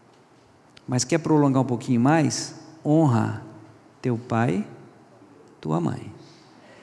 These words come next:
Tem muita gente jovem morrendo por desonrar pai e mãe. Tem muita gente que está, ganha bem, mas não vai. A coisa não rende,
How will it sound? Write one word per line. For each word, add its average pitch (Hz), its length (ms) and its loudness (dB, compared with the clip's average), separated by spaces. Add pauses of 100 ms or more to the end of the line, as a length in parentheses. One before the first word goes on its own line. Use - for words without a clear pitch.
(280)
Tem 135 140 2
muita 170 320 4
gente 156 300 2
jovem 127 420 2
morrendo 147 840 4 (500)
por 135 160 2
desonrar 151 1300 0 (280)
pai 131 360 0 (400)
e 175 120 -6
mãe. 107 400 -2 (800)
Tem 160 120 2
muita 208 340 4
gente 165 300 0
que 170 100 -6
está, 135 580 0 (280)
ganha 233 340 4
bem, 208 360 2 (440)
mas 190 240 0
não 233 140 6
vai. 113 320 -2 (380)
A - 60 -16
coisa 175 280 -2
não 202 120 2
rende, 120 480 -2